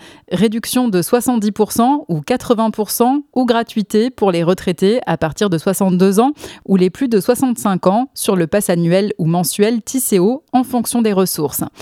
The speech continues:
Réduction de soixante-dix pour cent ou quatre-vingts pour cent pour les enfants et jeunes de quatre à dix-neuf ans et les étudiants de vingt à vingt-cinq ans sur le pass annuel ou mensuel Tisséo.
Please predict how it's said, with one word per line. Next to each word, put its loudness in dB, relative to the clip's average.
Réduction 2
de 2
soixante-dix 0
pour -4
cent 0
ou -4
quatre-vingts 0
pour -4
cent 0
pour 0
les -2
enfants 0
et 0
jeunes 2
de 0
quatre -4
à -2
dix-neuf 0
ans 4
et 0
les 0
étudiants 2
de 0
vingt 0
à 0
vingt-cinq 0
ans 2
sur -4
le 0
pass -2
annuel 0
ou 2
mensuel 0
Tisséo. 0